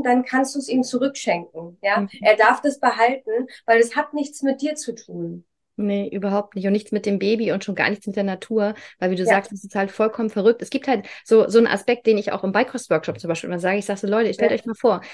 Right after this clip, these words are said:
Speaker 2: es ist das Verrückteste von der Welt, ne? Babys sollen alleine schlafen, alleine einschlafen,
Speaker 1: Ja.
Speaker 2: alleine rumliegen. Die sollen so viele Sachen machen und schon selbstständig sein. Aber
Speaker 1: Ja.
Speaker 2: beim Thema Essen, um Gottes Willen, das Kind darf doch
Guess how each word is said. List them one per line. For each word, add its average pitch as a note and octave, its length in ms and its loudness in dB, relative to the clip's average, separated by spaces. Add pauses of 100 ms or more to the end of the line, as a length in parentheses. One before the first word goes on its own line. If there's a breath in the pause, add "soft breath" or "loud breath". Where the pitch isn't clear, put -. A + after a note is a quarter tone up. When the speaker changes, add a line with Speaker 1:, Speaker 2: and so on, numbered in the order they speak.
(120 loud breath)
Speaker 2:
es G3 140 -2
ist A3+ 140 -2
das A#3+ 120 0
Verrückteste C#4 520 0
von A#3+ 180 0
der A3 160 2
Welt, G3 320 8
ne? A#3 180 2
Babys A3 320 0
sollen G3+ 220 2
alleine G#3 380 0
schlafen, B3 480 -2
alleine G3+ 360 0
einschlafen, A#3 540 4
Speaker 1:
Ja. - 40 -12
Speaker 2:
alleine G3+ 340 2
rumliegen. B3 460 4 (220 loud breath)
Die A3 60 -2
sollen A#3 240 4
so C4 160 4
viele C4+ 260 0
Sachen A3+ 300 0
machen A3+ 240 -2
und G3 160 -4
schon G#3+ 160 0
selbstständig G#3+ 560 -2
sein. F3+ 240 0 (320 loud breath)
Aber G#3+ 180 2
Speaker 1:
Ja. A3+ 100 6
Speaker 2:
beim G#3 80 4
Thema G#3+ 300 0
Essen, B3+ 360 2
um G#3 240 2
Gottes B3 340 0
Willen, G3+ 220 6
das F3 120 -4
Kind A3+ 200 2
darf G3+ 160 2
doch F#3 160 -8